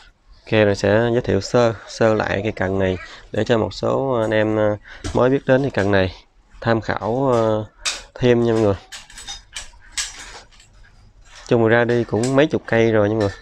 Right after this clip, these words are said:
Phản hồi lại của, à, anh em rất là tốt. Cần nói chung là khỏe, rồi có test thử,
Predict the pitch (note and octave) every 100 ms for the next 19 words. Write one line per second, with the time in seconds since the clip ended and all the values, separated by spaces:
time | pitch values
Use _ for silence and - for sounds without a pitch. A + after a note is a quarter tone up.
0 | - - - G#2 B2 G#2 G2 G2 F#2 G2+
1 | G#2 A2 A#2+ B2+ A2 A2+ - A2 G#2+ A2
2 | A#2+ D3 G#2 A2+ C#3+ - _ _ - -
3 | - - - G#2+ G2 G#2 A#2+ A#2 A2+ F#2+
4 | F#2 - E2+ F2 G#2+ E3+ A2 G2+ A#2 B2+
5 | - G2 G#2+